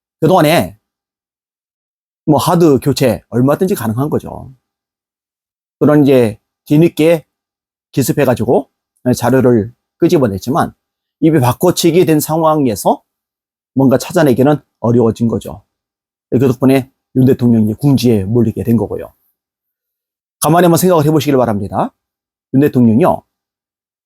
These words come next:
만약에 그 계엄 같은 걸 하질 않고 가만히만 있었다면은요. 일을 제대로 해나가지는 못하죠. 왜냐? 더불어민주당이 모든 것을 다 차단했으니까요. 예산 집행을 안 하니까요.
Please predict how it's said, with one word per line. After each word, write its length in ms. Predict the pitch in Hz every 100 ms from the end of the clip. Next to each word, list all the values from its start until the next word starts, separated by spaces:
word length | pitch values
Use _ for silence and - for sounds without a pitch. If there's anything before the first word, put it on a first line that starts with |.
| _ _ _
만약에 580 | 123 156 196 151 269 - _ _ _ _ _ _ _ _
그 80 | 156
계엄 300 | - 160 196
같은 240 | 196 180 170
걸 100 | 156
하질 280 | 156 220
않고 400 | 113 113 156 110 - _ _
가만히만 720 | 135 143 175 190 190 190 156
있었다면은요. 760 | 113 117 113 101 92 101 - _ _ _ _ _ _ _ _ _ _
일을 220 | 135 139 156
제대로 280 | 131 135
해나가지는 500 | 127 160 151 135 165
못하죠. 480 | 123 95 107 113 208 - _ _ -
왜냐? 340 | 117 117 110 _ _ -
더불어민주당이 800 | 127 135 123 120 113 117 127 95
모든 340 | 120 131 147
것을 200 | 123 117
다 80 | 107
차단했으니까요. 760 | - 127 139 107 104 104 90 - _ _
예산 280 | 135 131 139
집행을 380 | 123 117 113 104
안 140 | 87
하니까요. 500 | 123 131 - 87 185